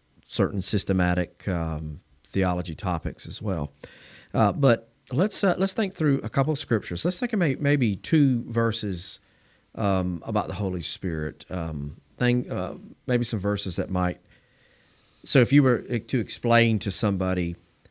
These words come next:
the work of the Holy Spirit, what two verses would be your go-to verses? So, you know, for one thing, you don't want to,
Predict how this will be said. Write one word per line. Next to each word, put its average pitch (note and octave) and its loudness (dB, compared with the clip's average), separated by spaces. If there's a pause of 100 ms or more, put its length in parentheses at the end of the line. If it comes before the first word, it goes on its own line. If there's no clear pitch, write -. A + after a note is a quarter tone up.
(120)
the A#2+ -2
work A2+ 4
of G2 2
the G2 2
Holy G2 2
Spirit, F#2+ -2
what - -4
two C#3 4
verses G#2 -4 (680)
would G2+ 2
be G2+ 4
your F#2+ 2
go-to F#2 -2
verses? E2 -6
So, B2+ -2
you C#3+ 0
know, G#2 4
for A2 -2
one D3+ 6
thing, A2 -2
you G#2 0
don't G#2+ 0
want G#2 -4
to, F2+ -2